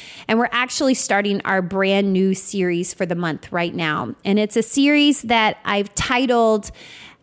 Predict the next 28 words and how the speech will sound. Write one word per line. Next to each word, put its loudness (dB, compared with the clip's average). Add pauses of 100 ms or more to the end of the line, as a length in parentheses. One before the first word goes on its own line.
(120)
Worthy. 2 (920)
I 2
noticed, 4
uh, 4
last -2
week 0 (100)
as -2
we 2
were 2
at 0
our 0
mission 2
retreat 0
and 0
we 0
were 4
doing 4
these 0
rooms 2
for -2
girls 2
that 0
have -2
aged 0
out 2
of -4
foster -6
care. -10